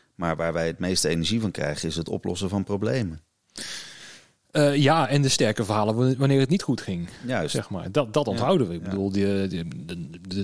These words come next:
Speaker 2: het bekende verhaal van, eh, John Mulder over zijn hekkies, weet je wel. Dat dan,
Speaker 1: Ja.
Speaker 2: eh, hij stond hier op een gegeven moment bij Michael Jackson, volgens mij, zei hij. En,
Speaker 1: Ja,
Speaker 2: eh,
Speaker 1: het was Prince of Michael Jackson, ja.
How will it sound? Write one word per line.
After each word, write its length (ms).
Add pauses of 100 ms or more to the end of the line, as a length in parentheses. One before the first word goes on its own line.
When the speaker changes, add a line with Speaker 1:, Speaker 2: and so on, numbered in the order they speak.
Speaker 2:
het 80
bekende 320
verhaal 320
van, 280
eh, 60
John 160
Mulder 300
over 240
zijn 120
hekkies, 460
weet 200
je 80
wel. 140
Dat 120
dan, 100
Speaker 1:
Ja. 220
Speaker 2:
eh, 60
hij 120
stond 260
hier 140
op 40
een 60
gegeven 260
moment 140 (220)
bij 100 (360)
Michael 240
Jackson, 280
volgens 280
mij, 260
zei 240 (220)
hij. 100
En, 60
Speaker 1:
Ja, 140
Speaker 2:
eh, 80
Speaker 1:
het 100
was 100
Prince 480
of 60
Michael 200
Jackson, 280
ja. 180